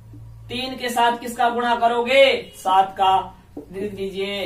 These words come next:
एक सौ दस, ग्यारह का गुणा एक सौ दस और सात ही इक्कीस। अब हूबहू आ रहा है वैसे वैसे लिख दीजिए ग्यारह हजार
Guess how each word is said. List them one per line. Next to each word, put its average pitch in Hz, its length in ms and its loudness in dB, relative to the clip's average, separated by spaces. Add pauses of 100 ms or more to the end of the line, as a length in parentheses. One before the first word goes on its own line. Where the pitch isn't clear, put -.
(140)
एक 190 180 -8
सौ 208 360 -4
दस, 226 720 4
ग्यारह 202 300 -2
का 208 100 -4
गुणा 208 260 0
एक 202 140 -4
सौ 208 100 -10
दस 247 500 4 (360)
और - 200 0
सात 185 340 -2
ही 294 180 -2
इक्कीस। 185 840 -4 (260)
अब 190 180 0
हूबहू 214 640 -2 (100)
आ 196 140 4
रहा 202 100 0
है 196 80 0
वैसे 196 260 -6
वैसे 185 420 2 (300)
लिख 170 120 -8
दीजिए 185 440 -6
ग्यारह 202 260 2
हजार 226 500 2